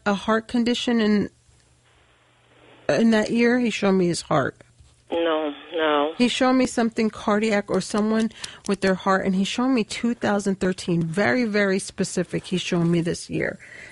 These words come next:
Speaker 1: And he's saying something regarding heart health.
Speaker 2: But not him.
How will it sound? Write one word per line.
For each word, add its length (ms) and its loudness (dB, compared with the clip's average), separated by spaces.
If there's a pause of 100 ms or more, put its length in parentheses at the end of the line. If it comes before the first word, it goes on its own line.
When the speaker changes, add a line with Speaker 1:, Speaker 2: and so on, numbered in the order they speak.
(100)
Speaker 1:
And 160 2
he's 140 2
saying 240 2
something 440 0
regarding 520 2
heart 500 -2
health. 540 -4 (2000)
Speaker 2:
But 100 6
not 200 6
him. 320 -2